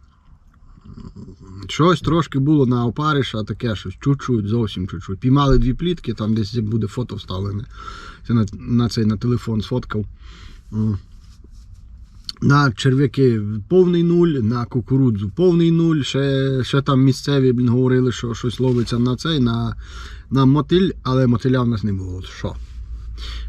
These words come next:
А, та й таке, але що, сьогодні ми виїхали в дванадцятій дня, поїхали спочатку, як вже говорив, на... там, де я плавав, а, туди приїхали, вудку вдома забув. Ну,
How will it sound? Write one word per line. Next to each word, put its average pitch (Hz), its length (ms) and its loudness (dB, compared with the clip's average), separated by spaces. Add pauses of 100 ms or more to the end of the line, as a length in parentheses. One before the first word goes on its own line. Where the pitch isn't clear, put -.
(120)
А, 196 300 -2
та 151 60 -2
й 160 60 2
таке, 165 440 0
але 156 200 2
що, 143 280 2
сьогодні 165 300 2
ми 160 120 4
виїхали 156 500 2
в 135 60 0
дванадцятій 147 560 0
дня, 165 340 2 (280)
поїхали 151 380 4
спочатку, 135 680 0 (260)
як 131 140 4
вже 127 120 4
говорив, 143 380 6
на... 127 1040 2 (440)
там, 135 200 6
де 127 100 4
я 127 60 2 (180)
плавав, 147 400 2 (920)
а, 113 300 0 (1600)
туди 127 140 4 (120)
приїхали, 143 580 4
вудку 135 300 2
вдома 104 300 2
забув. 101 320 -6 (800)
Ну, 185 360 4